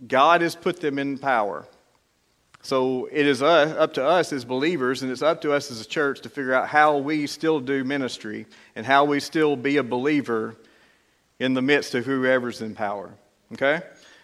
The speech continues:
Uh, so let's continue. Matthew twenty-eight eighteen. "And Jesus came and spake unto them, saying, All power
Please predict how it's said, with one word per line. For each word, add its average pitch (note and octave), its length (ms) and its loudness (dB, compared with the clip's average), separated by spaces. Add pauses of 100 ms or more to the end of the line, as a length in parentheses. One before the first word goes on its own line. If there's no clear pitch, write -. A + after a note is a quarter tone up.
(160)
Uh, G#2+ 460 -4
so A#2+ 260 -2
let's B2 220 -8
continue. A#2+ 580 -4 (640)
Matthew C#3 360 0
twenty-eight C3+ 460 -2
eighteen. B2 680 -4
"And A#2 140 -4
Jesus C#3+ 380 -2
came E3 320 -2
and C3 80 -6
spake D3+ 320 -2
unto C3+ 160 -6
them, C3 240 -6
saying, A2 460 -4
All D3 340 4
power C3 640 2